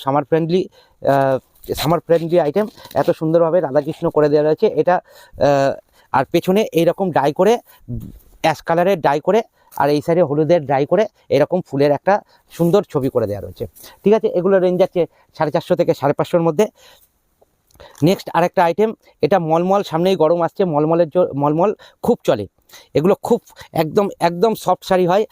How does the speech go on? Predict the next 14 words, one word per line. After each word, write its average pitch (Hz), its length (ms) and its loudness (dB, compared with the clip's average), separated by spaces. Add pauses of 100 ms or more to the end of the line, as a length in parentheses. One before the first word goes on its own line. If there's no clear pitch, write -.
(160)
আর 143 120 0
আমরা 160 260 0
যে 175 200 -2
ফেব্রিকটা 170 360 -2
ইউজ 175 280 0
করি, 208 240 2
আহ, - 720 -2 (540)
আশি 147 200 -2
বাহাত্তর 175 340 0
ফেব্রিক 160 340 0
ইউজ 170 200 0
করি, 196 160 2
খুব - 140 -4
সুন্দর 180 340 2